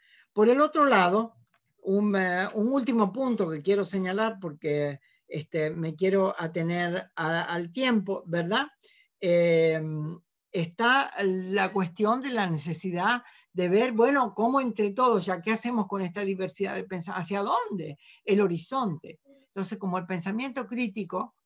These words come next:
además de ser comprometido, además de ser situado, este, y por todo ello,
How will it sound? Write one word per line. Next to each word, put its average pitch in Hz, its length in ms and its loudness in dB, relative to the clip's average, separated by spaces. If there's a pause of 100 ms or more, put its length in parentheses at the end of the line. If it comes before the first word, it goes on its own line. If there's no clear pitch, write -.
(380)
además 180 460 0
de 240 120 -2
ser 226 440 0 (320)
comprometido, 170 1040 0 (440)
además 185 440 0
de 226 100 -2
ser 214 220 -4
situado, 180 880 2 (460)
este, 175 520 -4
y 220 120 2
por 170 320 -2
todo 247 320 2
ello, 247 380 2